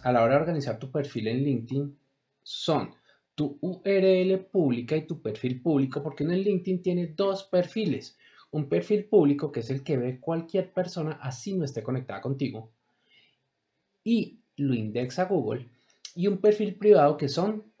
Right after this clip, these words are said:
tus contactos, lo que ve tus contactos. Entonces, en el perfil público debes ajustar la U R L de perfil para que sea personalizada y debes dejar pública la foto para que Google la indexe y para que no quedes escondido cuando invitas a conectar gente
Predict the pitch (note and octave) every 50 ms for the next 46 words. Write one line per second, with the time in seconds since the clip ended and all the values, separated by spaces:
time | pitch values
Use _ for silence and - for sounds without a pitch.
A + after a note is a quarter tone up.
0 | - - G#3+ G#3 G#3 - F#3 F3 E3+ F3 F#3+ F#3 F#3 - G2+ G2 - A#2 B2 A#2
1 | A#2 - A2+ A2 A#2 A#2 A2+ A2+ C#3 C#3+ C#3 - D3 C3+ C3 A2 - - - F#3+
2 | - G#3 G#2+ A2+ A2+ - - A#2 B2 B2 B2+ - - C3+ - - F#3+ F3+ - -
3 | A#3 G3+ F3+ F3 - F3+ D#3+ C3+ B2+ B2+ B2+ E3 D#3 D3 D#3+ C#3 - - B2 F#2+
4 | - C2+ G#2+ A2+ B2 C#3 D#3 F3 G3+ G#3+ G#3+ G#3+ G#3+ G#3 G3+ G3 G3 G3 F#3+ -
5 | - G#3 G#3 - - F#3 F3+ F3 - - D#3 C3 B2 - - G#2+ - G#2 - _
6 | - F3 F#3 F3+ F3+ - G3+ F#3+ F#3+ F#3+ G3 - - D3 B2+ - C#3 - - _
7 | - - - - _ - - - A#3+ B3+ A3 D3 - - - _ _ - - -
8 | B2+ C3 C3 C#3 D3 D#3+ F3 E3 C#3+ D3 C#3 C#3+ - - - A3+ A3+ A3+ - -
9 | - G#3 G#3 G3+ G3 A3 F#3 F3+ - D3+ - - D#3 C3 B2 - - A2 A#2+ E3+
10 | G3 G3+ A#3 A#3 A#3 A#3 A#3 G#3+ G#3 E3 E3 - D#3 C#3 - - G#3+ A3 A3+ E3+
11 | C3 - _ _ _ _ _ _ _ - - E3 E3 F#3 F#3 F3+ F3+ D3+ B2+ B2
12 | - D3+ D3+ D#3 D3+ - F3 E3 - - B2 A2+ A#2+ E3+ G3 G#3 G#3 G#3 - D#3
13 | C#3 B2+ A#2 A2+ A2 A2 A2 B2+ F3+ F#3+ F#3+ A3 G#3+ G#3+ G#3+ G3+ D#3+ C3+ C3+ E3+
14 | F#3 F#3 - _ - - G3 G3 F3+ F3+ - E3+ E3+ -